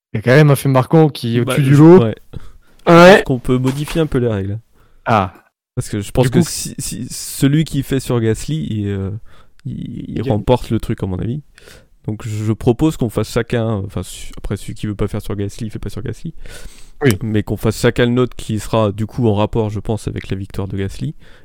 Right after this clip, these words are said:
Speaker 2: Et, euh, que le, que le meilleur gagne, quoi.
Speaker 1: Mm. Euh, du coup, dans l'ordre, nous avons, alors, Ben Lop et Shinji n'ont,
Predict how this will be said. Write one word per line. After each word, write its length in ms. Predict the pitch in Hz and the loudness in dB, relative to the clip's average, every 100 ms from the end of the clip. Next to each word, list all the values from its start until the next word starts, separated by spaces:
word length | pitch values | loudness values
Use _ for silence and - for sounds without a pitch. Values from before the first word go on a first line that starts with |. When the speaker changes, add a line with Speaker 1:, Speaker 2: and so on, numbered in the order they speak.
| - | -14
Speaker 2:
Et, 180 | 113 90 | -10 -8
euh, 180 | - 60 - - - - - - - - | -8 -8 -10 -10 -12 -12 -12 -12 -14 -10
que 80 | - | -10
le, 160 | - | -8
que 100 | - | -8
le 60 | 110 | -6
meilleur 160 | 104 107 | -4 -2
gagne, 220 | 127 127 | -4 -4
quoi. 200 | 117 131 - - _ _ | -8 -12 -14 -20 _ _
Speaker 1:
Mm. 100 | 113 107 - _ _ _ | -8 -8 -14 _ _ _
Euh, 220 | 123 107 107 | 0 2 2
du 180 | 120 | 0
coup, 380 | 139 - 147 127 | -2 -2 -2 0
dans 160 | 123 123 | 2 6
l'ordre, 800 | 151 156 127 120 113 101 104 98 - - _ _ - | 10 10 8 4 2 0 -2 -2 -8 -20 _ _ -6
nous 400 | 120 131 127 120 | -4 -4 -4 -4
avons, 720 | 120 113 131 151 160 160 160 | -4 -4 -4 -2 -2 0 0
alors, 160 | 117 | 0
Ben 120 | 107 123 | 0 -2
Lop 160 | 123 | -2
et 80 | 123 | -4
Shinji 280 | - 135 131 | -4 -2 -2
n'ont, 260 | 120 113 | -2 -6